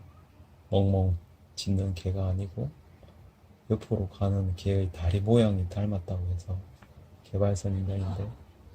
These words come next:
생명력이 진짜 강한 것 같습니다. 한 마디를 꼽아, 꼽아 넣었는데도 요렇게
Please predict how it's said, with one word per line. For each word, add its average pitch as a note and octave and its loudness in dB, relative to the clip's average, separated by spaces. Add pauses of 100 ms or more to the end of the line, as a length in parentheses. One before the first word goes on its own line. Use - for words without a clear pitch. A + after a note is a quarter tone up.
(2500)
생명력이 G#2+ 4
진짜 A#2 -2
강한 F#2+ 2
것 F#2+ -2
같습니다. F#2 -6 (1120)
한 A2+ 6
마디를 C3 8
꼽아, B2+ 4
꼽아 B2+ 6
넣었는데도 A2+ 2
요렇게 G2 -4